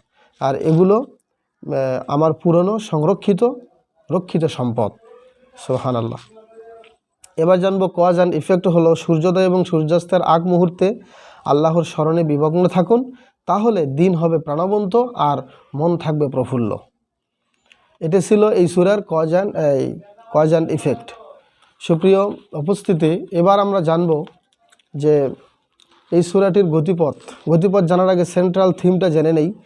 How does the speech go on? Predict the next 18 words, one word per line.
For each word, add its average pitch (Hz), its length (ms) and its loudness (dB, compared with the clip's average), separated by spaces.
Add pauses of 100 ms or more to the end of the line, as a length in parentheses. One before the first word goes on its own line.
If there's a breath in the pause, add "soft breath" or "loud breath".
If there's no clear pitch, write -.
(300 soft breath)
এই 165 140 2
সূরার 185 340 2
সেন্ট্রাল 185 540 0
থিম 185 280 0
হলো 190 380 0
সভ্যতা 175 680 0 (440 loud breath)
নির্মাণে 175 540 0
নবী 160 340 0
রসুলগণের 175 520 0
যে 156 120 0
ভূমিকা 165 400 0
ছিল, 139 240 -2
এটা 160 260 0
ছিল 180 200 0
এই 165 120 2
সূরার 165 300 0 (120)
সেন্ট্রাল 151 460 -2
থিম, 127 280 -4